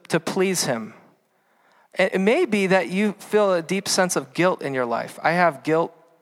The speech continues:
I'm, I'm Swedish and Lutheran, so I grew up understanding guilt. Or maybe it's duty. Or maybe there's something terrible you've done in your life,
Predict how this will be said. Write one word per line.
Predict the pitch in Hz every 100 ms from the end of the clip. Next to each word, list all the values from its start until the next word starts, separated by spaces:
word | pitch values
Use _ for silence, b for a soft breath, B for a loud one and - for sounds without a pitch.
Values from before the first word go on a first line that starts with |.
| -
I'm, | 131 143 -
I'm | 151 151
Swedish | - - 165 170 160 -
and | 139
Lutheran, | 147 151 135 117
so | - 139
I | 139
grew | 131 160
up | 165 - - 202 -
understanding | 151 156 147 - 160 160 143
guilt. | 123 117 104 _ b b b b b b
Or | -
maybe | 156 180 196 185
it's | 175
duty. | - 180 196 220
Or | 214 160
maybe | 180 233 269
there's | 208 214 196
something | - 247 233
terrible | 208 190 214 196
you've | 175 147
done | 170 185
in | 170
your | 151
life, | 135 135 135